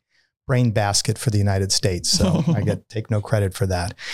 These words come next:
Speaker 1: But listen, everyone has a story, right? A narrative. And, and I'm, I'm just pleased to say that, you know, again,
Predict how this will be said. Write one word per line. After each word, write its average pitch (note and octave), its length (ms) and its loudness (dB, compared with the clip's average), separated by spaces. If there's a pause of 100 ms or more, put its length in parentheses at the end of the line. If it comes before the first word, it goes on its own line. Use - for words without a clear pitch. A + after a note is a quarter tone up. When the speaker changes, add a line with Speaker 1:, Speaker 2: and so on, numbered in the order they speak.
(360)
Speaker 1:
But G3+ 140 2
listen, A3+ 260 4
everyone F3 400 2
has D#3 260 4
a E3 60 2
story, D3+ 380 2
right? D#3 180 4
A D3 60 2
narrative. C#3 500 2
And, C#3+ 300 2
and C#3+ 200 4
I'm, C3 280 2
I'm C#3 120 2
just D3+ 220 0
pleased D#3 280 2
to C#3 60 0
say D3+ 300 4
that, C3 380 2 (100)
you D#3 120 2
know, C#3 360 4
again, A#2 460 2